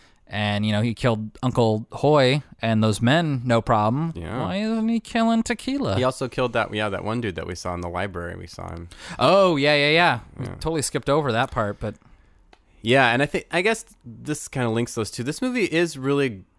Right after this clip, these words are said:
Speaker 2: pretty good at doing showing, not telling. That whole sequence at the library when Tequila's figuring out that there was a book, maybe that was placed, and maybe there, if I find this book, maybe there's a clue t-,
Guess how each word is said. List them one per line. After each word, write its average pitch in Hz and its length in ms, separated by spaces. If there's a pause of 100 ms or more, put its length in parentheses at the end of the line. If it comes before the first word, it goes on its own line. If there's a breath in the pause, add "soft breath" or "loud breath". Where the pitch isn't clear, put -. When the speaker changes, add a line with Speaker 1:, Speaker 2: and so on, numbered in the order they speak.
(200)
Speaker 2:
pretty 139 260
good 110 240
at 110 160
doing 98 480 (200)
showing, 113 440
not 98 220
telling. 85 460 (180)
That 110 180
whole 120 380
sequence 113 420
at 107 220
the 104 80
library 90 760
when 92 520
Tequila's 95 540
figuring 95 400
out 87 180
that 92 140
there 92 120
was 90 160
a 95 60
book, 92 500 (600)
maybe 95 320
that 90 160
was 92 160
placed, - 920
and 95 100
maybe 95 220
there, 92 220 (180)
if 98 140
I 87 40
find 90 300
this 85 100
book, 107 560 (440 soft breath)
maybe 90 160
there's 87 300
a - 60
clue 95 340
t-, - 100